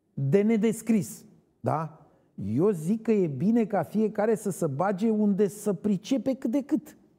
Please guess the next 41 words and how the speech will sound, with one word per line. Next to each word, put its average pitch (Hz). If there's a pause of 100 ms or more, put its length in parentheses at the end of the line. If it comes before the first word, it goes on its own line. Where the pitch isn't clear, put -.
(220)
da? 170 (560)
Și -
sunt 226
unii 269
care 247
îi 226
aud, 233
zice, 214
„Da, 147
da, 147 (120)
eu 131
mă 147
pricep 156
la 202
politică.” 180 (840)
În 127
primul 190
rând 220
că 214
ar 185
fi 151
trebuit 143
să 202
facă 160
S -
N 170
S 160
P 151
A, 220 (840)
ca 90 (100)
totuși 127
să 104
aibă 123
și 156
el 226
o 143 (340)
carte 165
în 104
politica 104
aia, 90
da? 127